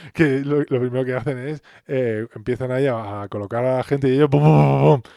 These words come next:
se colocan los primeros. "Bueno, a ver", y pregunta al regidor que está por ahí, "A ver, ¿alguna pregunta?". Y Ross dice, "Sí, sí,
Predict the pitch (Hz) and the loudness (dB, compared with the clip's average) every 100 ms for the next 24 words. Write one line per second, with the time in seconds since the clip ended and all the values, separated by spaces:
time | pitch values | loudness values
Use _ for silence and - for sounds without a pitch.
0 | - 131 107 113 117 107 113 104 95 87 | -8 -4 -2 -2 -4 -4 -8 -8 -12 -16
1 | _ _ - - - 165 104 117 147 123 | _ _ -20 -6 2 2 2 2 2 2
2 | _ _ - 127 117 120 135 131 113 110 | _ _ -8 -6 2 2 4 2 0 -4
3 | 120 113 - 123 117 113 113 139 135 127 | -2 -2 -2 -2 -2 -2 0 0 0 -2
4 | 143 165 139 131 147 151 170 139 123 123 | -2 0 0 0 0 0 -2 -2 -4 -2
5 | 135 - 180 208 | -2 -2 -4 -4